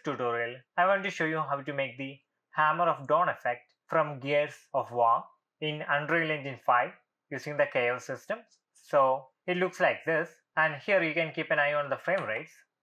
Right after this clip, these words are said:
So if I just click on the ground, you can see this laser will come out, and if I move it to the mesh like this,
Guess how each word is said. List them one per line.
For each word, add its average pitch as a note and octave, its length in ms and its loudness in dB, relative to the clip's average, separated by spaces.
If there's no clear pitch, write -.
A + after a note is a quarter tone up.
So C#3 320 2
if D3+ 180 -8
I C#3 160 2
just C#3 200 -2
click D#3 160 -4
on C#3+ 120 -8
the A#2+ 100 -2
ground, B2+ 400 0
you D3+ 120 -2
can C#3+ 80 -2
see D3+ 140 -6
this C#3 180 -6
laser D3 340 -2
will C3+ 200 -4
come G#2+ 220 0
out, C#3+ 200 -4
and C#3 100 -6
if B2+ 140 -6
I C#3 100 4
move C3+ 240 -4
it C3+ 80 -10
to C3 80 -8
the A#2+ 100 -2
mesh D#3 320 -4
like A2 180 -8
this, G3+ 160 -10